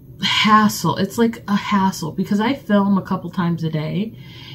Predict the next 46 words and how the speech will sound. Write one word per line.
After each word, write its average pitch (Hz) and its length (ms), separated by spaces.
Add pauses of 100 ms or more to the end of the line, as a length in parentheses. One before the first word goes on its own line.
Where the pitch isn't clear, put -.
(120)
and 180 460
when 175 420
I 175 480
put 233 220
makeup 220 340
on, 160 380
like, 165 240
I 185 60
bring 277 260
it 359 120
all 277 180
the 294 60
way 277 140
up 233 180
to 226 120
the 196 80
lace. - 540 (300)
So - 120
that 254 80
means 294 240
it's 220 140
getting 214 260
on 190 160
the 180 80
lace. 165 240
And 180 100
then 196 100
when 202 120
I 180 320 (340)
wash 220 380
my 208 160
face, 160 720 (920)
the 196 120
wig 208 220
comes 208 240
off 165 580
so - 160
I 175 80
can 180 200
get 185 440 (600)
all 175 180
that 170 180
makeup 196 400
up, 147 200
up, - 120 (280)
uh, - 60